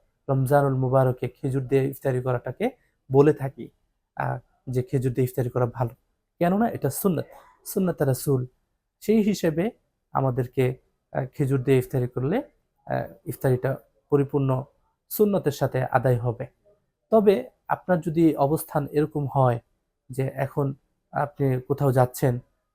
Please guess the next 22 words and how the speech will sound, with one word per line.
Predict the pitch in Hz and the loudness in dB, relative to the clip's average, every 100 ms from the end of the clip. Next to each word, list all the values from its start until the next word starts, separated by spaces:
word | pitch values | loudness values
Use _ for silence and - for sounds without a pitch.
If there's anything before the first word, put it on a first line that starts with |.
| 135 | 0
বা | 131 | 2
আপনি | 127 - - 135 | 2 -2 -4 -2
বাসায় | 123 123 143 135 | 0 -2 0 0
এখনো | 131 143 131 | 0 -2 -4
পৌঁছতে | - 147 147 | -4 -4 -2
পারছেন | 147 143 - 131 | -2 -4 -6 -4
না, | 123 - _ _ _ | -4 -6 _ _ _
রাস্তায় | 139 131 170 156 | -2 0 4 6
রয়েছেন, | 131 127 135 120 _ _ - | 4 2 -2 -6 _ _ -10
আপনার | - - | -8 -6
সাথে | - 147 | -6 -6
খেজুরের | 139 147 131 143 135 | -4 -2 0 2 2
কোনো | 143 127 | 2 2
ব্যবস্থা | 127 123 - | 0 0 0
নেই, | 127 120 - _ | 0 -2 -8 _
এটা | 151 156 | -2 2
ভেবে | 160 151 160 | 2 2 4
আপনি | 156 147 151 - - - 135 | 4 4 -2 -2 -8 -8 -4
বসে | 143 170 | -2 -2
থাকবেন | 165 151 160 | -2 0 0
না | 151 | 2
যে | 123 127 | 0 -2